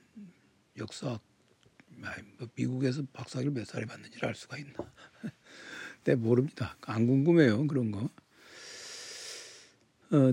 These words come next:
두 번째 저서이고 이천십이 년에 발간된 첫 저서가 지구적 공세, 미국 팔레스타인 해방기구, 포스트 냉전 질서의 형성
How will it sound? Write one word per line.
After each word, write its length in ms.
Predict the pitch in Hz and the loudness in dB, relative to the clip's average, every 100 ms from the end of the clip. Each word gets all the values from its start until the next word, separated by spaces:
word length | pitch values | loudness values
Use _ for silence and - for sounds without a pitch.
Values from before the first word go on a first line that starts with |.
| - | 6
두 140 | 139 | 8
번째 320 | 165 156 156 | 8 8 6
저서이고 840 | 135 127 117 131 117 117 156 127 92 - | 8 6 8 8 8 8 6 6 4 0
이천십이 640 | 135 - 131 - 185 175 175 | 2 4 4 4 2 4 4
년에 280 | 175 156 135 | 6 6 4
발간된 640 | 131 120 123 127 120 123 | 2 2 4 2 2 0
첫 240 | - 143 - | 0 -2 -4
저서가 400 | 123 107 117 - - - | -6 -6 -6 -8 -14 -10
지구적 440 | - 123 123 123 | -4 0 2 2
공세, 480 | - 127 117 107 156 | 2 0 2 2 2
미국 400 | 139 117 123 120 | 2 0 -2 -4
팔레스타인 580 | - 135 131 - - 120 | -4 -4 -4 -4 -2 -2
해방기구, 680 | 110 120 127 120 117 123 175 | -2 -2 -2 -2 -2 -2 -2
포스트 420 | - 165 - - | -4 -6 -6 -4
냉전 460 | 127 107 113 120 113 | -2 0 -2 -2 -2
질서의 340 | 117 - 135 | -4 -6 -4
형성 480 | 113 123 107 127 104 | -4 -4 -4 -6 -6